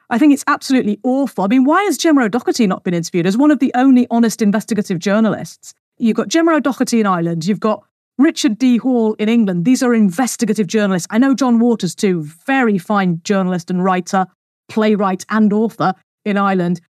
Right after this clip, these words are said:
I, I'm sure he's well capable of investigative journalism, but I, I think he would argue that his role is slightly different.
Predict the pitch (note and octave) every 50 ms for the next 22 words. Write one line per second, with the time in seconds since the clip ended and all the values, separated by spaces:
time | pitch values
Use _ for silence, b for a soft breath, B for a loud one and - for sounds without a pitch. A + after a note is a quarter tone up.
0 | _ _ _ _ - A3 A3 G3+ G#3 E3+ - - C4 A#3 F#3+ F#3+ E3+ - - -
1 | G3 E3 F3 G3 C#4 C4 A#3 A3 G3+ - - G3 F3+ E3+ D#3+ E3 F3+ F3 E3 D#3
2 | E3 D#3+ E3+ F#3 - - - F#3+ - F#3 E3 - G3 F#3 F3 F3 F3 E3 - F3
3 | E3 E3 b b b _ - A3 G3 F#3+ - A3 G#3+ - G3 G#3+ - - C4 G#3+
4 | G3 A#3+ A#3+ A3 A3 A3 G#3+ G#3 G#3 E3 F#3 G#3 F3 G3+ G3+ - _ _ _ -
5 | G#3+ A3 G#3+ E3 G#3 A3+ G#3 G#3 G#3 G3 F#3 - - - A3+ G3 - G#3 G3 E3+
6 | F#3 C4 - - - F3 F3+ E3+